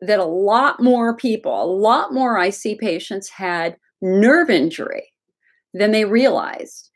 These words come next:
So how, how did he find it? He found it by studying skin sensitivity. And if he, if the skin was sensitive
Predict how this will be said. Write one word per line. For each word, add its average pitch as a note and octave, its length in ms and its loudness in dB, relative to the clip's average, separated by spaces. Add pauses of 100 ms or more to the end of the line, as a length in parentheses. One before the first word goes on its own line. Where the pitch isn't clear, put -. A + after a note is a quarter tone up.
(320)
So G#3+ 240 0
how, A#3+ 480 0
how A#3 360 2
did D#4+ 140 -2
he C4+ 220 2
find A#3 520 -2
it? - 280 -2 (340)
He B3 180 2
found B3 460 0
it D#4 180 2
by G#3 180 2
studying A3+ 640 0
skin A#3 540 0
sensitivity. E3+ 960 -6 (1160)
And F#3 720 2 (100)
if B3 300 4
he, C#4 280 0
if A#3 180 2
the G#3 100 0
skin F4 380 -4 (100)
was C4+ 220 0
sensitive F#3+ 540 -2